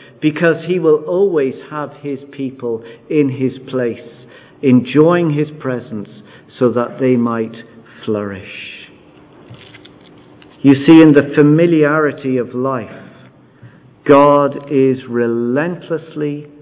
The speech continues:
faithful. Fourth,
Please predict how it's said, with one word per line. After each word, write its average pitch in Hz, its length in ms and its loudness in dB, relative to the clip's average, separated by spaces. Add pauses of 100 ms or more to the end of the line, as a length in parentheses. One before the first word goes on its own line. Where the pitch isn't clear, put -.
(300)
faithful. 110 580 -8 (3500)
Fourth, 165 520 6